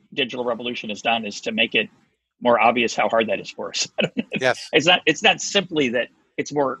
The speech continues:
Speaker 1: it's, there's new things to distract us. It's that we were already very distractible. Now we're more aware how distractible we are. Maybe, maybe that'll help us.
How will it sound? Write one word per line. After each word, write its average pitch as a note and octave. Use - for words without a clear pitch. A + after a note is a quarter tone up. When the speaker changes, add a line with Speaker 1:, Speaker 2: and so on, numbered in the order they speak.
Speaker 1:
it's, -
there's B2+
new D3
things C3+
to C#3
distract C3
us. C#3
It's C3
that C3
we D3
were E3
already E3
very C#3
distractible. B2
Now A#2
we're A#2
more A2+
aware A2
how A2
distractible G#2+
we G#2+
are. G2+
Maybe, B2+
maybe C3+
that'll A2
help G#2
us. -